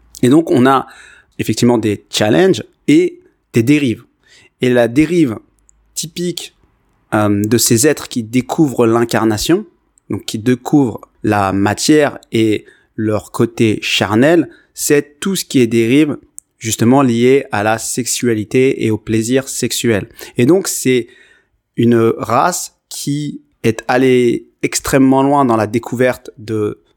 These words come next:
ce corps physique et de, de ses différentes contraintes,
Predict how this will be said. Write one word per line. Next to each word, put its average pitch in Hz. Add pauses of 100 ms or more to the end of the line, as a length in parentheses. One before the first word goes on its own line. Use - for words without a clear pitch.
(140)
ce -
corps 131
physique 120
et 104
de, 98 (580)
de 113
ses 113
différentes 113
contraintes, 156